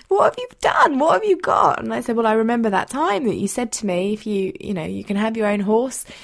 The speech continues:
when you can buy, when you can afford to pay for it and pay for its upkeep." And, and that just instilled in me, I think, my whole life is that you work hard, save enough money, and, uh,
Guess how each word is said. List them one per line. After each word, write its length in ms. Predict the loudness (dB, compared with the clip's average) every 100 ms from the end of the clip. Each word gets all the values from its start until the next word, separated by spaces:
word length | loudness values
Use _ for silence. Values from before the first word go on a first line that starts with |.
| -14
when 220 | -2 0 0
you 120 | -2
can 200 | -4 -6
buy, 260 | -4 -6
when 220 | -2 0 0
you 120 | -2
can 140 | -4
afford 340 | -6 -2 -4 -4
to 60 |
pay 220 | -8 -8 -8
for 180 | -6
it 80 | -6
and 120 | -6
pay 160 | -4 -4
for 140 | -4
its 120 | -6 -6
upkeep." 520 | -8 -6 -4 -4 -10 -20 -16 -4
And, 240 | 0 0 0
and 160 | 0
that 220 | 0 -2 -4
just 260 | -4 -2
instilled 880 | -2 0 0 -4 -4 0 2 2 0
in 240 | -2 -2
me, 400 | -4 -4 -4 -6
I 160 | -6 -6
think, 160 | -6 -4
my 160 | -6
whole 400 | -6 -2 2 2
life 380 | 2 -2 -2 -8
is 160 | -12 -6
that 260 | -6 -4
you 300 | -4 -4 -6 -4
work 380 | 2 2 2 -4
hard, 500 | -4 -2 -2 -4 -10 -20 -20 -20 -20 -20 _
save 380 | -8 0 2 2
enough 260 | 0 -4 -6
money, 460 | -6 -6 -6 -8 -10 _ _
and, 240 | -6 -4 -2
uh, 180 | -4